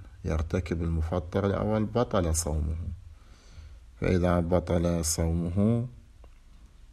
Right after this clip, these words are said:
فالثاني لا يكون مفطرا، فإن الإفطار حصل بالأول، والكفارة إنما تكون على إفطار الصائم، فالموجب الثاني عندما يأتي به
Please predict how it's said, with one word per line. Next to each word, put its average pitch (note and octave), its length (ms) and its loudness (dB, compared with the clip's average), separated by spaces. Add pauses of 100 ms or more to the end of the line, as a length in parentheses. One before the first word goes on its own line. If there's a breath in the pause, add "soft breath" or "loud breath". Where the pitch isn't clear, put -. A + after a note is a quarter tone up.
فالثاني F#2 760 4
لا A2+ 180 6
يكون G2 760 4 (440)
مفطرا، F2 760 -2 (160)
فإن E2+ 280 -2
الإفطار F#2 600 0
حصل G#2+ 440 0
بالأول، G#2+ 600 2 (1400 soft breath)
والكفارة E2+ 1700 0
إنما F2 420 0
تكون G2+ 560 0
على F#2+ 580 2
إفطار A2 540 4
الصائم، D#2 600 0 (1120 soft breath)
فالموجب F2 720 2
الثاني F2 580 0
عندما E2+ 540 0
يأتي E2 400 -2
به G#2 600 0